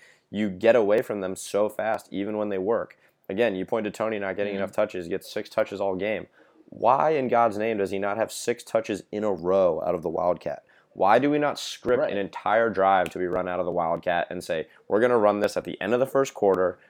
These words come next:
Speaker 1: no matter what, Kadarius
Speaker 2: Yeah.
Speaker 1: Toney's going in, and he's running seven plays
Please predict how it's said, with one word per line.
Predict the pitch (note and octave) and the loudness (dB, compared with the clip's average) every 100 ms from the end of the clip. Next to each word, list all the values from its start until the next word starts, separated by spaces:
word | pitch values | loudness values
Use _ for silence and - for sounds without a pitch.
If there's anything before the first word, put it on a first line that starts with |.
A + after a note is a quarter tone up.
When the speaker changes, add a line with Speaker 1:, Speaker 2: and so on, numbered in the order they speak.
| _ | _
Speaker 1:
no | D#2 | -10
matter | F2+ F#2 A2 | -2 2 2
what, | A2+ G2 F#2+ - | 4 4 2 0
Kadarius | F2 F2+ G2+ | -4 0 0
Speaker 2:
Yeah. | - | 0
Speaker 1:
Toney's | G#2+ A2 | -2 -4
going | G#2 G#2 A2 | -4 -4 -2
in, | F#2 F#2 | -4 -4
and | - F2 | -6 -8
he's | F#2 | -6
running | F#2+ F2+ E2 | -4 -4 -6
seven | - - F#2+ A2 | -8 -2 -2 -2
plays | - F#2+ F#2 F2+ F2+ | -4 0 0 0 -4